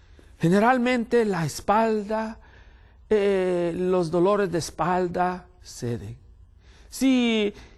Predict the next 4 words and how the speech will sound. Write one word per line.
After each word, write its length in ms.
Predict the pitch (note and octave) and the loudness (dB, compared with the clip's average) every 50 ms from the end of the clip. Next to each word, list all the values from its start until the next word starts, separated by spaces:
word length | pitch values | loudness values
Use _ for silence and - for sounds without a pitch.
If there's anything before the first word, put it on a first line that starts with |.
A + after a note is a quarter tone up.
| - - - - - - - - - - - - - - | -20 -20 -20 -20 -20 -20 -20 -20 -20 -20 -20 -20 -4 0
estudiáramos 1000 | - A3+ - - B3+ C4 D4 D#4 D#4 D4 C#4+ B3 A3 G#3 G3 F#3+ F3+ D#3 - - | 0 0 0 0 0 2 2 4 4 2 2 2 2 2 4 4 2 0 -2 0
la 120 | F#3 G#3+ | 0 0
estructura 640 | F#3 D3+ - - G3+ F#3 - - B3 C4 C#4 C4+ A#3+ | 0 0 0 0 0 0 0 0 0 2 4 4 4
vertebral, 720 | G3+ F#3 E3 - - E3+ D#3+ D3 F#3 G3 F3+ C3+ A#2+ A#2 | 4 2 0 0 0 0 2 4 4 4 2 2 -2 -6